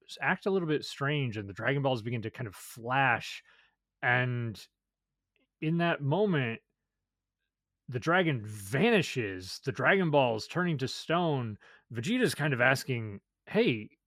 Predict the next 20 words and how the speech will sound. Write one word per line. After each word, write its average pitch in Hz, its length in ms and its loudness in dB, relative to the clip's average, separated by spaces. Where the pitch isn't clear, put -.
a-, - 200 -12
am 113 120 -2
I 110 160 2
immortal? 165 440 2
I 175 60 4
don't 139 140 0
feel 165 180 0
any 135 140 0
different. 127 380 0
What 117 180 0
happened?" 107 600 0
And 113 280 -4
Dende 123 560 0
says, 98 680 -6
"No, 117 600 2
the 123 200 -6
wish 151 220 0
didn't 135 180 -2
go 117 160 0
through. 117 640 -2